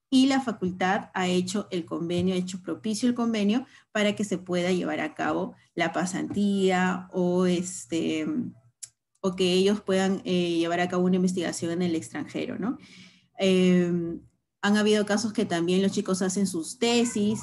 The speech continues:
en algún laboratorio en el extranjero. Eh, las conexiones que tiene Cayetano nos da bastante oportunidad para que ustedes puedan abrirse camino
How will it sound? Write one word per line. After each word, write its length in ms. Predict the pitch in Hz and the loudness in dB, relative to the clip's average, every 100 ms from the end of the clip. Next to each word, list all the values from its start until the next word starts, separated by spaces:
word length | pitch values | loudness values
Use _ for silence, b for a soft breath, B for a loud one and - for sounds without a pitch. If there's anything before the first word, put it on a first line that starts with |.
| - | -2
en 160 | 180 | 0
algún 240 | 165 170 190 | 0 2 2
laboratorio 540 | 190 165 151 175 180 | 2 0 -2 -2 -2
en 80 | 180 | -2
el 80 | 160 | -4
extranjero. 880 | - 165 175 214 214 202 202 214 B B B _ - | -6 -10 -4 -2 0 0 0 -4 B B B _ -2
Eh, 320 | 190 180 180 | 2 4 4
las 160 | 196 202 | 2 2
conexiones 600 | 208 196 202 294 311 302 | 2 2 2 2 2 2
que 80 | |
tiene 240 | 220 220 247 | 0 2 2
Cayetano 440 | 196 165 185 202 | 2 0 0 -2
nos 180 | 208 180 | 0 0
da 140 | 190 | 0
bastante 520 | 190 175 180 208 208 240 | -2 -4 -4 -2 0 0
oportunidad 560 | 220 185 165 160 185 | -2 -6 -4 -2 -2
para 140 | 196 185 | -2 -4
que 100 | 202 | -6
ustedes 360 | - 170 180 | -6 -4 -4
puedan 380 | 185 185 180 180 | -2 0 2 2
abrirse 460 | 175 165 175 180 202 | 0 0 0 0 -4
camino 560 | 165 160 165 165 202 | -2 -2 -2 -2 -6